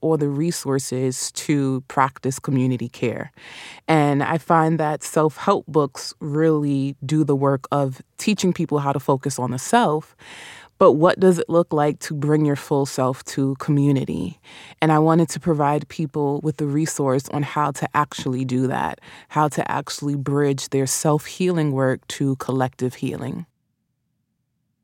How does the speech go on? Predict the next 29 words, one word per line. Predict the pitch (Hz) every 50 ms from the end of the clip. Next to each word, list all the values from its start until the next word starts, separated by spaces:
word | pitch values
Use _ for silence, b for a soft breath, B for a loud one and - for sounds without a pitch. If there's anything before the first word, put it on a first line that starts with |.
| _ _ -
I | - 214
realized | 214 208 208 226 247 285 302 294 277 269 269 269 262 240 - - -
I | - 190 190 190
struggle | 185 - - - - - 196 196 185 165 147 143 135 143 156 175
to | - - - 170
pronounce | - - 175 170 165 160 165 165 -
the | - 170
word | 156 151 143 143 143 143 139
simultaneously. | - - 135 143 143 147 151 160 151 - - - 233 247 262 247 202 160 135 - - - 113 123 123 123 143 180 202 220 b b b b b b b b b
For | - -
some | 151 - - 175 185 185
reason, | 170 165 175 165 175 165
I | 147
don't | 143 151 151
know | 151 147
if | 143 - -
it's | 135 -
my | 135 131 127
New | 131 131 127
York | 123 147 196 220 208 - -
accent, | 214 220 214 - - - 208 214 220 214 208 -
I | - 143
don't | 139 147 147 -
know | - 156 156
if | 147 - -
it's | 165 - -
my | 170 165 170
Caribbean | 170 - - 240 226 269 294 240 247 214 185 165 165 -
accent | - - 151 143 - - - 135 147 170 -